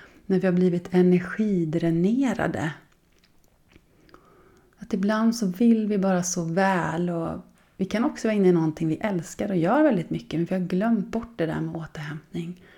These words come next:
Eller andra personer runt oss kräver lite mer än vad vi har. Och till slut så sugs vår,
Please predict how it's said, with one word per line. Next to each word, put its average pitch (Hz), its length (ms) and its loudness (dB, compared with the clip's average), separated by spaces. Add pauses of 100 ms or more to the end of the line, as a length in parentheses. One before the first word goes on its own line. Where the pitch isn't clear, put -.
(560)
Eller 170 200 -4
andra 196 360 2
personer 175 540 0
runt 190 460 0
oss - 360 -8
kräver 202 600 -2
lite 170 280 -2
mer 185 380 2
än 170 120 0
vad 160 140 0
vi 156 80 0
har. 170 400 -2
Och 151 140 -4
till - 100 -16
slut 180 340 0
så - 120 -10
sugs - 760 -4
vår, 139 260 -2